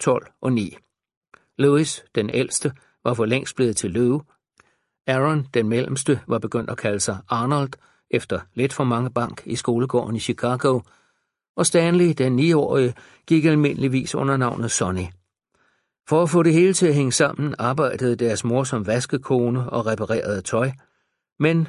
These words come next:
inden længe bidrog drengene også til husholdningsbudgettet med hver sit fritidsjob, hvor hver eneste cent af lønnen blev givet til deres mor.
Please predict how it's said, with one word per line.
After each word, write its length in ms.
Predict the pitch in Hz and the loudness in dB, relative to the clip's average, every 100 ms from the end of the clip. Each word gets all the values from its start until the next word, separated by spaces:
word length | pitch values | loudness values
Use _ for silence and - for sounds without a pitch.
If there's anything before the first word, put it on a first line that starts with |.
| - | -4
inden 320 | - 147 160 | -2 0 2
længe 300 | 131 123 131 | 0 0 -2
bidrog 440 | 131 117 123 101 101 | -2 -2 -2 -4 -4
drengene 400 | 104 113 127 98 | -4 -2 -2 0
også 300 | 98 131 156 | -2 -2 -2
til 160 | 131 | -2
husholdningsbudgettet 1080 | 127 127 143 131 123 - 123 - 120 117 127 - - | -2 0 -2 -2 -6 -6 -6 0 0 0 -2 -4 -12
med 120 | 113 113 | -6 -2
hver 220 | 127 - | -2 -4
sit 260 | - 127 | -4 -4
fritidsjob, 720 | - 123 156 127 - 120 - _ _ _ _ _ | -2 -2 -2 -2 0 0 0 _ _ _ _ _
hvor 140 | 127 | -2
hver 140 | 127 139 | 2 2
eneste 460 | 135 156 147 120 | 2 2 0 -2
cent 320 | 107 147 - - | 0 -2 -2 -4
af 180 | 139 | -2
lønnen 340 | 117 110 117 120 | -2 -4 -6 -4
blev 140 | 120 | -4
givet 280 | - 113 101 | -2 -4 -2
til 140 | 120 | -2
deres 220 | 117 113 101 | 0 -2 -4
mor. 280 | 98 95 | -6 -6